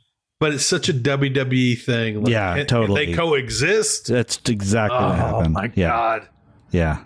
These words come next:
Speaker 1: Next, Will.
Speaker 2: You know, they got, like, the hard tags slapping each other on the shoulder, like, everything.
Speaker 1: Yeah.
Speaker 2: Yeah.
Speaker 1: Oh,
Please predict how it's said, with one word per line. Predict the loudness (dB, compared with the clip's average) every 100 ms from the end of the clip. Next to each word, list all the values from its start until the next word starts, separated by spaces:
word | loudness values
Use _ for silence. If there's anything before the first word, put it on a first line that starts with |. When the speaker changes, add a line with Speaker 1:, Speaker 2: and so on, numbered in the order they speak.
| -4
Speaker 1:
Next, | 2 2 2 -2 -2
Will. | 2 4 4
Speaker 2:
You | 4
know, | 2 2
they | 2
got, | 2
like, | 0 0
the | -2
hard | 0 0 0 0
tags | -2 0 0 0
slapping | 0 0 2
each | 0 2
other | 2
on | 4
the | 2
shoulder, | 0 0 0 0
like, | -2 0
everything. | 0 0 0 -2
Speaker 1:
Yeah. | -2 -6 -10 _
Speaker 2:
Yeah. | -4 -2
Speaker 1:
Oh, | -4 -8 -10 -14